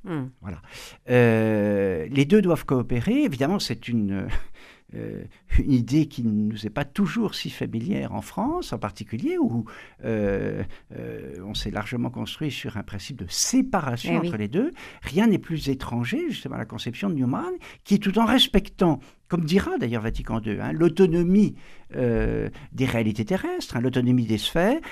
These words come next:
Speaker 2: en même temps appelle à leur, euh, coopération. Alors concrètement, ça signifie en particulier que, euh, il appelle,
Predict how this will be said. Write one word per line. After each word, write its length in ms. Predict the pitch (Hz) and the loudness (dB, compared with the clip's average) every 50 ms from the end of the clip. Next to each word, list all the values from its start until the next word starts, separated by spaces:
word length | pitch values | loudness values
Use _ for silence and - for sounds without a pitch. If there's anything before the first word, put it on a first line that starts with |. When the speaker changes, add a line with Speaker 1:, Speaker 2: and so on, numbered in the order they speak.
| - - - | -14 -6 -2
Speaker 2:
en 80 | 120 | 0
même 180 | 117 120 117 113 | 2 2 2 2
temps 220 | - 214 247 - - - | 0 -2 -2 -4 -6 -6
appelle 400 | 123 123 127 - 165 180 185 175 | -6 -4 -2 -2 -2 -2 -2 -2
à 80 | - | -4
leur, 320 | 123 127 139 143 123 - 104 | -4 -2 -4 -4 -4 -6 -6
euh, 200 | 110 113 107 127 | -6 -6 -6 -8
coopération. 840 | 123 - 131 123 107 - 117 98 95 98 98 - - 156 170 208 285 330 - - - - _ _ _ | -8 -6 -4 -4 -4 -4 -6 -6 -6 -8 -8 -6 -4 -2 0 0 0 -2 -4 -10 -20 -20 _ _ _
Alors 320 | - 151 131 110 101 - | 2 4 4 2 0 0
concrètement, 720 | - - 277 294 - - - 135 127 - - 127 120 110 | 2 2 2 4 2 0 -2 -4 -4 -4 -4 -2 -2 -2
ça 160 | 98 - 104 95 | -4 -6 -8 -8
signifie 500 | - - 85 87 90 - - 302 359 349 | -8 -10 -10 -10 -10 -8 -8 -6 -6 -6
en 60 | 247 | -6
particulier 560 | - 98 - - - - 98 90 165 269 285 | -8 -10 -14 -14 -16 -14 -8 -6 -4 -6 -6
que, 300 | - - 131 123 170 208 - - - - - - _ _ _ _ _ - | -4 -2 0 0 0 -2 -4 -10 -20 -20 -20 -20 _ _ _ _ _ -6
euh, 180 | 113 110 101 - - | -4 -4 -4 -6 -6
il 160 | - 104 82 | -8 -6 -6
appelle, 480 | 90 90 - - - 294 330 302 240 | -8 -8 -6 -4 -4 -2 0 -2 -2